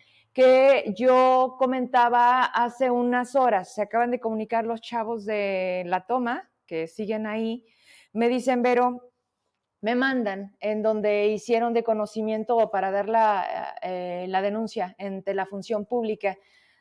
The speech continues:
de lo que había pasado con, pues, particularmente con, con un tema de nepotismo en contra de la directora. Me dicen, Vero, estamos checando la página,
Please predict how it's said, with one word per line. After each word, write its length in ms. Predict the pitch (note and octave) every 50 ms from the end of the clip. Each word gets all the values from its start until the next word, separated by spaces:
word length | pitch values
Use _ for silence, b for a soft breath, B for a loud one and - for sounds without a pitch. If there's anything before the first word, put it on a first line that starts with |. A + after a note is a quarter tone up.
| b _ -
de 680 | G#3 G3+ F#3 A#3+ A#3 A#3 A#3 A#3 A#3+ A#3+ B3 A#3+ - -
lo 220 | G3+ G#3 G3 G3
que 580 | - G#3 G3+ G3 G3 G3 G3 F#3+ F#3+ F3+ F3+ _ _ _ _ -
había 380 | - G3+ G3 A3 A3+ A3+ A3+ A3+
pasado 560 | A3 G#3+ G#3 - A#3 A3 G#3+ G3+ G3 F#3+ F#3+
con, 400 | - F#3+ F#3 F3+ F3 E3+ E3 D#3+ -
pues, 140 | F3 -
particularmente 840 | _ - G3 F#3 - G3+ - G#3+ A3 A3+ A3+ A3+ A#3 A#3 A3+ A#3+ A#3+
con, 260 | - G#3+ G3 F3+ A#3+
con 200 | - G3+ G3 G3
un 280 | G3+ G#3 G#3+ A3 A3 A3
tema 280 | - A#3 A3+ A3+ A3
de 80 | G#3 G3+
nepotismo 920 | G3+ G3 F#3 G3 G3 F#3+ - C4 D#4+ F4+ - - A3+ A3+ A#3+ C#4 D#4 C#4+
en 220 | G#3 F#3 F#3 F3+ F3
contra 320 | - G3 F#3+ G3 G#3 G#3
de 60 | G3+
la 80 | G#3 G#3+
directora. 560 | G#3+ G#3+ A3 A3 - C4+ C4+ C4 C4 C4+ b b b b b b b b b
Me 120 | A3+ B3
dicen, 200 | A#3 A3+ B3+ A#3+
Vero, 140 | B3+ B3+ C4
estamos 300 | B3+ C4 C4 B3+ B3+ B3+
checando 340 | B3+ B3 B3 B3 B3 B3 A#3+
la 120 | A#3+ A#3
página, 520 | A#3 C4 C4 B3+ - B3+ A#3 A#3+ A#3 A3+